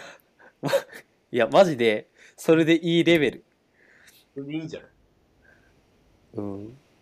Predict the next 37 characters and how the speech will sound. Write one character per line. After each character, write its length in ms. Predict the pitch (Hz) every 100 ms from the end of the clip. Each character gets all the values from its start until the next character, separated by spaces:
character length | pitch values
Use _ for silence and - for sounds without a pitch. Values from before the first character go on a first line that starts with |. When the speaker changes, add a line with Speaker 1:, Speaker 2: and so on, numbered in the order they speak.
| _ _ _ -
Speaker 1:
え、 160 | 143 -
ま 160 | 123
さ 140 | 127 302
し 180 | -
好 60 | -
き 80 | -
な 100 | 202
映 100 | 117
画 100 | 117
と 80 | 127
か 80 |
な 120 | 110 131
い 80 |
の？ 60 | 110 _ _ _ _ _ _ _ _ _ _ _ _ _ _ _ _ _ _ _ _ _ _ _ _ _ _ _ -
Speaker 2:
風 260 | - 104
立 160 | 98 98
ち 160 | - 87
ぬ。 140 | - _ _ _ _ _ _ _ _ _ _ _ _ _
Speaker 1:
あ 60 | -
ー、 340 | 113 113 110 110
で 60 |
も 60 | 110
ジ 180 | 110 123
ブ 120 | 175
リ 120 | 220
系 220 | 240 240
と 100 | 233
か 80 | 160
も 140 | 120
め 120 | 101 104
っ 60 | _
ち 80 | -
ゃ 60 |
い 100 | 151
い 40 | 139
よ 100 | 92
ね。 180 | 92